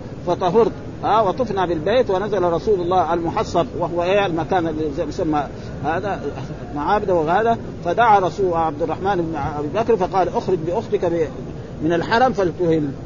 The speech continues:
وهذا هو الصحيح، أنه لازم اللي يبغى يحرم بالعمرة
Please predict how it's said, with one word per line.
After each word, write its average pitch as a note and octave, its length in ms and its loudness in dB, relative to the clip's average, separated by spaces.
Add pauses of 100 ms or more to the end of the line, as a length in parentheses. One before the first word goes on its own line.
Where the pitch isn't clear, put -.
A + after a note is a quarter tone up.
وهذا G3 300 2
هو A3+ 140 2
الصحيح، D#3+ 340 -4 (380)
أنه F3+ 180 0
لازم G#3 300 4
اللي F3+ 240 0
يبغى F3+ 300 0
يحرم G3 300 -4
بالعمرة A#3 520 4